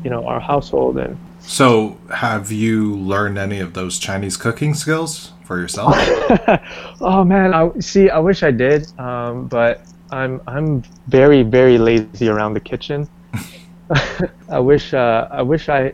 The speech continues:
Speaker 1: I had my dad's, like, patience in terms of, like, you know, the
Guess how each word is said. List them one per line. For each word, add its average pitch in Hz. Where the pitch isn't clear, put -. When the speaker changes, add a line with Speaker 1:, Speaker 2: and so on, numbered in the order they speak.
Speaker 1:
I 120
had 117
my 110
dad's, 107
like, 110
patience -
in 110
terms 113
of, 113
like, -
you 139
know, 65
the -